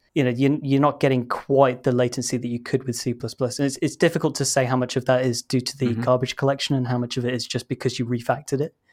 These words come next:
Speaker 1: So it doesn't quite work the same way. Um, because obviously I was, I, it wasn't a like for like service. I was adding in new stuff,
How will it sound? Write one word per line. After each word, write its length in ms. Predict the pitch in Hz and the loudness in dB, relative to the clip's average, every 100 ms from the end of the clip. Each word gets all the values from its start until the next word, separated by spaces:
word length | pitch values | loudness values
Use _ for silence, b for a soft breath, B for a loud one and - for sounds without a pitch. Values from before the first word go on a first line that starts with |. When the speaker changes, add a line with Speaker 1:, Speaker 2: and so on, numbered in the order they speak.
| b - | b 0
Speaker 1:
So 100 | 143 | 2
it 60 | |
doesn't 160 | 127 127 | 4 2
quite 180 | 127 131 | 4 2
work 180 | 127 127 | 2 -2
the 80 | 131 | -2
same 220 | - 123 | -2 0
way. 160 | 127 131 B B B B B B B - | 0 -4 B B B B B B B -2
Um, 260 | 139 131 | 2 2
because 200 | 127 143 | 0 2
obviously 280 | 143 131 151 | 4 4 4
I 60 | 135 | 4
was, 260 | 131 - - _ - | 4 -2 -10 _ 2
I, 100 | 143 - | 2 2
it 140 | - 139 | 2 6
wasn't 300 | 160 160 160 | 6 4 2
a 60 | |
like 280 | 143 143 139 | 4 4 4
for 160 | - 139 | 2 2
like 560 | 127 127 120 120 - - _ - | 4 4 2 -4 -14 -20 _ -8
service. 520 | - 131 117 117 - | 2 2 2 0 2
I 40 | |
was 120 | 123 | 2
adding 320 | 127 135 131 127 | 4 4 4 2
in 380 | 123 120 120 - _ _ | 2 0 -2 -6 _ _
new 400 | - 127 131 131 | 0 2 4 4
stuff, 720 | 120 - - 113 113 - - | 2 0 4 4 2 -6 -12